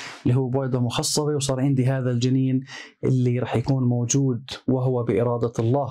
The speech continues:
سبحانه وتعالى. بعد ما تندمج نواتي الحيوان المنوي والبويضة، يتكون الزيجوت الذي يمر في سلسلة من الانقسامات المتساوية. أكيد هذا الإشي أخذناه بالفصل الدراسي الأول إذا بتتذكروا، ليكون الجنين الذي ينمو ويتطور.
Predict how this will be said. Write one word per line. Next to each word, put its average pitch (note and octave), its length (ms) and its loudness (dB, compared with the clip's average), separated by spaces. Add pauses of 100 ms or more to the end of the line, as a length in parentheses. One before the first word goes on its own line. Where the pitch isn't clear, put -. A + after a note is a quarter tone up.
(140)
سبحانه A2+ 640 0
وتعالى. C#3 680 0 (840)
بعد C#3+ 260 0
ما B2+ 100 2
تندمج C3 520 2
نواتي B2 360 -2
الحيوان B2 380 -2
المنوي D3+ 240 2
والبويضة، C3+ 440 0
يتكون C3 460 -2
الزيجوت F#3 580 0 (340)
الذي E3 380 2
يمر C#3+ 220 2
في C#3 160 0
سلسلة C3+ 400 2
من C3 60 0
الانقسامات C3 460 0
المتساوية. C3+ 560 0
أكيد C3+ 240 0
هذا C3+ 140 2
الإشي C3 220 0
أخذناه C3+ 320 0
بالفصل B2+ 420 0
الدراسي B2+ 380 0
الأول D#3+ 260 2
إذا B2 100 0
بتتذكروا، D#3 680 0 (360)
ليكون C#3+ 540 2
الجنين B2+ 380 2
الذي B2 220 2
ينمو C3 200 2
ويتطور. A#2 480 -2